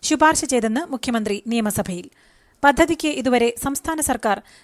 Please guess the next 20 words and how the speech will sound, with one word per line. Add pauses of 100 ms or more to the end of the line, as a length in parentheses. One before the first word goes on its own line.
(100)
നാൽപത്തിയൊൻപത്
കോടി
രൂപ
ചെലവാക്കി. (180)
കൺസൾട്ടൻസിക്ക്
ഇരുപത്
കോടി
എൺപത്തിരണ്ട്
ലക്ഷം
രൂപ (180)
നൽകി. (480)
ഭൂമി
ഏറ്റെടുക്കലിന്
റവന്യൂ
വകുപ്പ്
ചെലവാക്കിയത്
ഇരുപത്
കോടി
രൂപയാണ്. (580)
കല്ലിടലിന്